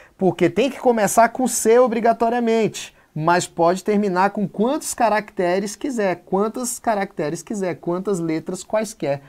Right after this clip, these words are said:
várias letras quaisquer. Agora, se tu coloca assim, ó, um C, um C e uma interrogação, como ele colocou aqui, ó, um C e interrogação, pode gerar a palavra,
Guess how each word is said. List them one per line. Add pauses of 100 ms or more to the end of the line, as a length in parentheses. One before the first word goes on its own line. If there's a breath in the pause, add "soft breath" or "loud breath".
(120)
várias
letras (340 soft breath)
quaisquer. (1600 soft breath)
Agora,
se
tu
coloca
assim,
ó, (340 soft breath)
um
C, (1500)
um
C (280 soft breath)
e
uma
interrogação,
como
ele
colocou
aqui,
ó, (420 soft breath)
um
C
e
interrogação, (100)
pode
gerar
a
palavra,